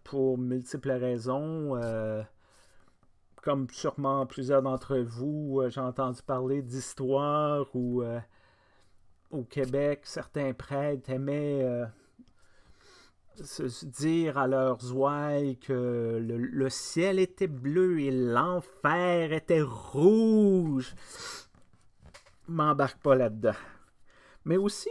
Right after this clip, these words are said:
parce que, euh, l'Église unie du Canada a toujours eu une, euh, une relation un peu, euh, je pourrais dire, euh, spéciale avec les gouvernements. Pas avec voter.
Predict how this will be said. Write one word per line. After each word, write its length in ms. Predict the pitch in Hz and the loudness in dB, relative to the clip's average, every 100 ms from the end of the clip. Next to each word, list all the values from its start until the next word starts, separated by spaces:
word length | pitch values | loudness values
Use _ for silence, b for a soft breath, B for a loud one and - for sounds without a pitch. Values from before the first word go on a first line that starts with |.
| - | -6
parce 400 | 214 - - - - | -8 -8 -12 -16 -8
que, 560 | 233 247 262 262 254 - _ 160 | -4 -2 0 -2 -4 -8 _ -10
euh, 500 | 175 175 175 170 160 156 _ _ - b b b b - | -6 -2 -2 -2 -6 -12 _ _ -20 b b b b -6
l'Église 420 | 185 269 302 - | -4 -2 -4 -4
unie 180 | 196 262 | -6 -6
du 100 | - | -6
Canada 440 | 190 156 156 208 | -6 -4 -4 -6
a 40 | 196 | -6
toujours 380 | - 226 359 | -8 -8 -6
eu 60 | 330 | -6
une, 160 | 180 139 | -6 -4
euh, 640 | 131 131 127 120 120 117 - - | -2 -2 -2 -4 -6 -8 -12 -10
une 120 | 147 | -8
relation 380 | 151 160 160 392 339 | -6 -6 -8 -8 -6
un 60 | |
peu, 380 | - 320 339 262 | -6 -6 -4 -2
euh, 960 | 143 127 127 123 123 127 135 135 143 143 - _ - | -2 -2 -2 -4 -6 -8 -12 -12 -12 -14 -18 _ -20
je 80 | - | -20
pourrais 220 | - 170 | -12 -10
dire, 340 | 151 190 240 220 | -6 -6 -6 -8
euh, 240 | 156 143 135 131 _ _ _ B B B | -10 -10 -12 -16 _ _ _ B B B
spéciale 800 | - - 269 262 - 214 214 156 | -20 -4 -4 -2 -2 0 0 -2
avec 220 | 131 120 | -4 -6
les 80 | 131 | -8
gouvernements. 560 | 120 127 120 104 113 B B B - | -4 -4 -4 -8 -10 B B B -2
Pas 160 | 285 | 0
avec 200 | 247 196 | 2 0
voter. 400 | 151 151 - - | -2 -4 -6 -16